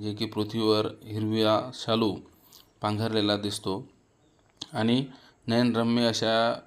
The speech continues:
या वातावरणामध्ये मित्रांनो, यावरती आपल्याला चार नागमोडी वळण आणि सोबतच ज्या टेकड्या आहेत त्या देखील अतिशय सुंदर दिसतात. आणि यामध्ये धार्मिक स्थळे आहेत मित्रांनो, तर यावरती म्हणजे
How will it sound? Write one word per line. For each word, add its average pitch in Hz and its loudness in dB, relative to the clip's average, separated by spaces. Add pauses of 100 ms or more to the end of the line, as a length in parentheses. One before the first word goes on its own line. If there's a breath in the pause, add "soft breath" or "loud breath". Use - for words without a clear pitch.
(140)
या 107 0
वातावरणामध्ये 104 0
मित्रांनो, 92 -4 (560 loud breath)
यावरती 110 2
आपल्याला 107 0
चार 117 6
नागमोडी 104 0
वळण 107 0 (420)
आणि 107 -2
सोबतच 117 -2 (220)
ज्या 110 0
टेकड्या 110 2
आहेत 98 2 (640 soft breath)
त्या 113 4
देखील 113 -4
अतिशय 117 -2
सुंदर 101 -2
दिसतात. 101 -6 (540 loud breath)
आणि 123 4 (960)
यामध्ये 120 6
धार्मिक 110 2
स्थळे 117 2
आहेत 110 0
मित्रांनो, 98 -6 (600 soft breath)
तर 120 4
यावरती 117 2
म्हणजे 117 -2